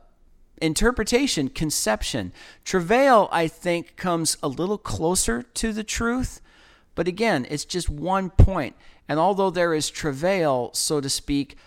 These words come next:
amongst the entire p-, pregnancy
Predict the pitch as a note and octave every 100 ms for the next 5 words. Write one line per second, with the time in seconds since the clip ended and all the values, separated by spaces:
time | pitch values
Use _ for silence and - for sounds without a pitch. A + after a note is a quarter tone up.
0 | _ - C#3+ C#3 - - B2+ B2 - -
1 | G3+ G#3+ F#3+ C#3 A#2+ - _ - - _
2 | _ _ - B3+ F#3 D3 - C#3 B2+ A#2+